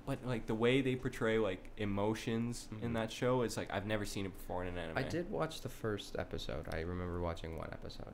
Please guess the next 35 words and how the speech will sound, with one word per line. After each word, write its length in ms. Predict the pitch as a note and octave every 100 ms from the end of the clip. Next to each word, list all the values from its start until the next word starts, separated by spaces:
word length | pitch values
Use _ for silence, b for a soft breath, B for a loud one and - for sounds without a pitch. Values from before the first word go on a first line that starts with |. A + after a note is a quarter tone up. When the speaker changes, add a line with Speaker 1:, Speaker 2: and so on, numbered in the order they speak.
| -
Speaker 1:
I 100 | A#2+
had 300 | D#3 E3 C#3
the 60 | B2
first 340 | - C3 C3
episode 420 | A2+ A2+ - A#2+
dilemma 520 | A2 G2+ G2+ A#2 C#3 D#3
where 140 | B2
I 60 | G#2+
watched 320 | G2+ A2+ A#2+
the 100 | A2
first 300 | A2 A2+ A2
episode 360 | G#2 G2+ - A2+
of 60 | A2
that 140 | F#2+
show 300 | - G#2 A2 - - -
eighteen 420 | A#2 - A#2+ A2+
times 380 | A2 G2+ B2 A#2+
before 280 | G#2 A2 G#2
I 20 |
actually 240 | G2+ A2
started 240 | - G2+ G2
watching 280 | F#2+ G2+ G2
the 60 |
show. 340 | - F#2+ G#2+ B2+ B B B B
Because 360 | B2 B2+ A#2+ - -
I 100 | -
hate 300 | A2+ A#2 C3+
animes 480 | A#2+ A#2+ C3 C#3 C#3+
where 80 | B2
the 80 | A2+
first 300 | - A2+ A#2
episode's 340 | A2+ - A2
boring, 480 | - G#2 A2 B2+ C#3 -
'cause 140 | A2+ -
I'm, 240 | A2+ A#2+